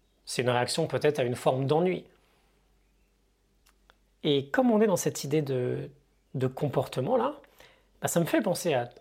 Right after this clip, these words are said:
à toutes ces années où j'ai tenté de construire des habitudes très, très saines dans mon quotidien, où j'ai, euh, très souvent réussi d'ailleurs sur cette <laughs> entreprise-là, mais où en réalité, je les construisais qu'avec la tête. Je mettais en place une habitude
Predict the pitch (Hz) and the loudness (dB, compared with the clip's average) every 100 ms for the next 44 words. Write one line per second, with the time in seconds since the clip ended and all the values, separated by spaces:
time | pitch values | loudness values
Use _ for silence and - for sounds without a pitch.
0 | - 135 - 285 - - 139 156 185 202 | -6 -6 0 0 0 0 2 4 2 0
1 | 131 113 120 131 127 143 117 110 - _ | -2 -4 -4 -4 -2 -2 -2 -6 -10 _
2 | _ _ _ - 156 - - 165 123 117 | _ _ _ -4 -2 -2 2 2 2 0
3 | 117 139 - 254 202 - - - - 156 | 0 -2 -2 -2 -4 -10 -10 -8 -2 0
4 | - 262 180 131 127 139 - 147 226 269 | 2 2 2 0 -2 -4 -4 -4 -4 -6
5 | - - 135 117 123 117 - 156 - 143 | -12 -6 -2 2 2 0 -4 -4 -2 0
6 | 147 127 135 131 - 285 - 139 123 269 | 2 2 2 0 -2 -6 -4 -4 0 0
7 | - - - - - 135 - 156 143 - | 0 -8 -14 -10 -6 -4 -2 -4 -4 -6
8 | 127 135 135 254 - - - - - - | -8 -6 -4 -6 -8 -18 -20 -20 -20 -20
9 | _ _ _ 156 175 233 180 127 135 123 | _ _ _ 2 4 4 4 4 2 2
10 | 123 - 254 262 - _ _ 139 127 127 | 2 2 2 0 -8 _ _ -2 0 0
11 | - 131 - 135 127 202 - _ - 185 | -4 -10 -6 -2 0 -2 -4 _ -2 0
12 | 214 - 160 - - - - _ _ _ | -2 -2 -6 -8 -12 -16 -20 _ _ _
13 | _ _ - 151 165 220 185 202 - 151 | _ _ -6 -2 2 2 2 2 2 0
14 | 131 131 - 156 | 0 -2 -4 -4